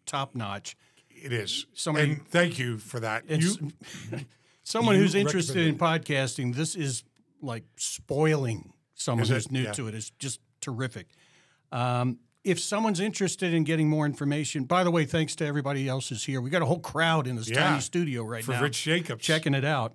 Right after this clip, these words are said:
Speaker 2: The number one.
Speaker 1: Uh, if someone's interested in Ignite, the program, they want more information, they go to your website, do they call you? What do they do, Barry?
Speaker 2: Let's ask Stacy.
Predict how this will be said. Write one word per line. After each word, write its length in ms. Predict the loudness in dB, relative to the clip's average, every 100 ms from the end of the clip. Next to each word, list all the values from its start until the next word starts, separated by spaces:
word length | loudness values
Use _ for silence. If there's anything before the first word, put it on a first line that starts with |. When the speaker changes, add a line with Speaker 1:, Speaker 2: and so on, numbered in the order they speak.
| -10
Speaker 2:
The 80 | -10
number 260 | -8 -6 -8
one. 260 | -8 -10 -4
Speaker 1:
Uh, 260 | 0 0 -2 -10 _ _ -4
if 140 | -2
someone's 320 | 2 2 2 2
interested 500 | 0 0 2 2 2
in 120 | 2
Ignite, 440 | 2 2 0 -2 -10 _
the 80 | -6
program, 420 | 0 2 4 4
they 80 | 2
want 180 | 0 2
more 200 | 4 4
information, 720 | 4 2 2 2 2 2 2
they 100 | 0
go 100 | -2 0
to 60 |
your 120 | 0
website, 540 | 0 0 0 -2 -2 -2
do 60 |
they 100 | -4
call 300 | 0 0 2
you? 500 | 0 0 2 2 0 -6 _ -2
What 80 | 0
do 60 |
they 80 | 2
do, 200 | 0 -2
Barry? 300 | -2 -4 -4
Speaker 2:
Let's 200 | -4 -4
ask 200 | -2 -2
Stacy. 420 | -2 -2 -2 -8